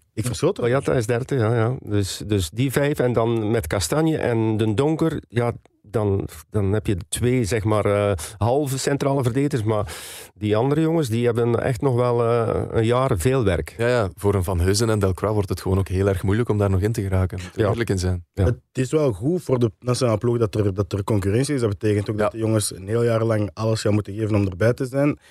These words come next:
Speaker 1: En degenen die er dan bij gaan zijn, gaan wel jongens in vorm zijn. Dus
Speaker 3: Ja.
Speaker 1: het, het zou niet kunnen zijn dat we in, eh, in november twintig tweeëntwintig in Qatar staan met verdedigers uit vorm of verdedigers die niet hebben gespeeld.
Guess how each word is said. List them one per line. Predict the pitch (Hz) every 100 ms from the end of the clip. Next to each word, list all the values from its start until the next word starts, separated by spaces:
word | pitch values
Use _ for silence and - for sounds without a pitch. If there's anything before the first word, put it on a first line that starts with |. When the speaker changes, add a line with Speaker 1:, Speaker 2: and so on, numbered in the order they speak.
| _ _
Speaker 1:
En | 104
degenen | 104 110 120
die | 127
er | 120
dan | 120 113
bij | 123
gaan | 127 120
zijn, | 131 120
gaan | 107
wel | 110
jongens | 107 107 95
in | 92
vorm | 101 123 101
zijn. | 90 90
Dus | 101
Speaker 3:
Ja. | 107 107 - _ -
Speaker 1:
het, | - _
het | 104 -
zou | - 113 113
niet | 131
kunnen | - 131 117
zijn | 120 127
dat | 120 113
we | 113 - _ _ _ _
in, | 123 110
eh, | 107 101 101 101
in | 110
november | 110 107 117 117
twintig | - 117 117
tweeëntwintig | 120 110 110 123 -
in | 107
Qatar | 104 101 110 117
staan | - 123
met | 117 107 - _ - -
verdedigers | - 101 117 110 104
uit | 104 104
vorm | - 120 127
of | 110
verdedigers | 104 110 104 101
die | 101
niet | 104
hebben | 104 95
gespeeld. | 92 - 107 -